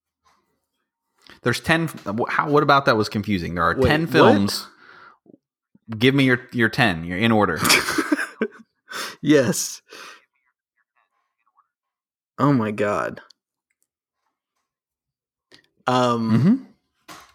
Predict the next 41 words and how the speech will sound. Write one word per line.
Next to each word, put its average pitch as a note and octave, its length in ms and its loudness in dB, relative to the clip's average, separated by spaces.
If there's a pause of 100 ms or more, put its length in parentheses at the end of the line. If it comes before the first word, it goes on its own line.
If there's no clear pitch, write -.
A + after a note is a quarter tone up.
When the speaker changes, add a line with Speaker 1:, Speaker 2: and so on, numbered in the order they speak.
(480)
Speaker 1:
Josh, C3+ 220 4
Speaker 2:
you A3 40 2
Speaker 1:
for D#3 100 4
Speaker 2:
made C3+ 120 4
Speaker 1:
you, E3+ 160 6
Speaker 2:
things B2+ 120 2
Speaker 1:
for D#3+ 60 4
Speaker 2:
so D#3 80 6
Speaker 1:
you, E3 60 4
just F3+ 180 2
tell E3+ 120 4
me D#3+ 100 2
your C#3 100 4
Speaker 2:
complicated. A2+ 260 0
Speaker 1:
favorite. - 180 -6 (520)
We'll, G#2+ 180 0
we'll A#2 120 2
make A2+ 180 4
it G2+ 60 -4
super G2+ 280 0
easy F#2 220 2
for - 140 -4
you. - 60 2
Speaker 2:
Um, A#2 600 2 (480)
Speaker 1:
All G2+ 80 -4
right, F2 260 -2
great. F2+ 340 -4 (220)
Return B2 280 -2
of A2+ 100 0
the G#2 80 0
Jedi. E2+ 240 0
Why? G#2 160 4
Speaker 2:
Thank C4+ 260 4
you. B2 460 2
Return D#3 340 0
of G#3+ 60 0
the G3 80 2
Jedi. C3 560 -2 (480)
Speaker 1:
Mm-hmm. F#3 220 -2 (880)
Speaker 2:
Yes. - 480 -10 (1400)
Why? D3+ 480 2